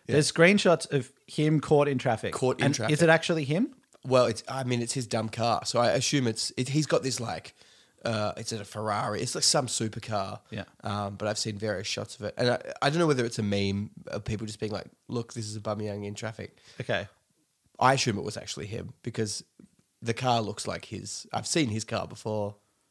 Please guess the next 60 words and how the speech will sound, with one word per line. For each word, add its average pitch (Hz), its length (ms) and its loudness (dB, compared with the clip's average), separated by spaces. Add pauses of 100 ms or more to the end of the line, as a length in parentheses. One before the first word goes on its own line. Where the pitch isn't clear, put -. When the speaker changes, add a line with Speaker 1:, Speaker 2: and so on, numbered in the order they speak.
Speaker 1:
What, 139 200 2
what's 175 160 -2
so, 170 260 4
what 143 160 -2
does 151 100 -6
it 127 60 -10
stand 127 320 2
out 117 100 0
about 113 140 -2
the 110 60 -10
car? 107 200 -4
Is 101 100 -6
it, 110 60 -8
like, 104 160 -6 (540)
gold 120 420 -4
or 104 220 -4
Speaker 2:
It's, 95 240 -6
yeah, 214 220 2
it's, - 200 -4
like, 202 240 -4
this 170 160 2
kind 160 180 -2
of 110 140 -2
beige 110 320 0
color, 113 420 0
and 110 140 0
then, 110 180 -2
like, 110 200 -2 (240)
looks 123 260 -4
like 127 160 0
it's 127 100 -6
been 107 160 -4
built 113 300 -2
on 107 80 -2
Minecraft. 113 720 -2
Like, 117 160 -6
it's 113 120 -8
got, 104 220 -4
like, 104 380 -8 (380)
all 123 100 2
these 110 160 -4
kind - 160 -10
of 117 100 -8
angles 110 480 -8
to 107 260 -4
it, - 260 -8
and 92 320 -8
Speaker 1:
Okay, 147 240 0
right. 107 200 -2
Speaker 2:
yeah, - 220 -10 (220)
yeah, - 60 -4
Speaker 1:
Okay, 120 100 -2
Speaker 2:
yeah. 98 60 -4
Speaker 1:
so 117 120 2
it's 147 80 4
a - 20 -2
very, 190 220 10
very 175 160 10
distinctive 143 460 2
car, 110 320 2